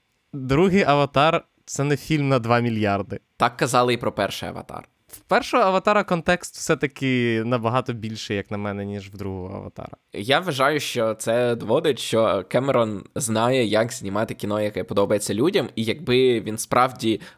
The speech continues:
Speaker 2: на нього працювала заліковка або ім'я, то він би не тримався стільки в прокаті, він би не набирав настільки багато повторних переглядів. Оті ноги, про які багато кажуть, це відсоток, з яким фільм збирає щоразу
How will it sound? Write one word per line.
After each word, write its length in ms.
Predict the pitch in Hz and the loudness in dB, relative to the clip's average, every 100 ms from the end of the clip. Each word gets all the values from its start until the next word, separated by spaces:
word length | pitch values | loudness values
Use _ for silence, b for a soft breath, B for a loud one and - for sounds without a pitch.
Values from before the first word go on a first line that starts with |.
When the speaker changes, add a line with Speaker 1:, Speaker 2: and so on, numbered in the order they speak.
| - | -20
Speaker 2:
на 240 | - 95 113 | -10 -2 0
нього 200 | 117 104 | 2 0
працювала 480 | 127 - 107 107 104 | -4 -2 0 2 2
заліковка 640 | 104 104 110 98 - 104 | 0 0 0 0 -2 -8
або 180 | 98 95 | -6 -6
ім'я, 380 | 101 107 160 | -2 2 2
то 140 | 170 110 | 2 -2
він 200 | 113 117 | -2 -2
би 80 | 104 | 0
не 160 | 120 | 0
тримався 520 | 135 107 98 120 123 | 0 0 2 2 0
стільки 300 | 107 98 92 | -4 -6 -6
в 40 | - | -8
прокаті, 480 | - - 90 - 87 | -8 -2 0 0 -4
він 160 | 104 | -2
би 120 | 101 | 0
не 140 | 104 107 | 0 2
набирав 460 | 107 101 104 113 113 | 2 4 4 4 2
настільки 460 | 92 - 104 95 | -6 -4 -4 -4
багато 340 | 80 95 98 101 | -6 -2 -2 -2
повторних 560 | - - - 95 92 | -4 -2 0 0 -2
переглядів. 580 | - 90 135 170 113 110 - | -4 0 2 2 -4 -6 -10
Оті 200 | - 110 | -4 0
ноги, 400 | 98 110 160 160 | 4 4 4 -2
про 160 | 123 | 0
які 200 | 113 - | -2 -2
багато 320 | 104 104 107 | -2 0 0
кажуть, 420 | - 101 98 - 90 | 0 2 2 0 -6
це 240 | - 101 B B - | -2 -2 B B -6
відсоток, 540 | 117 - 123 117 113 104 | -2 2 4 4 2 0
з 60 | |
яким 360 | 104 101 107 101 | -2 0 -2 -2
фільм 300 | - 110 104 | -2 -2 0
збирає 440 | - 101 95 90 | -2 2 2 2
щоразу 600 | 87 - 107 95 95 92 | 0 0 2 2 0 -6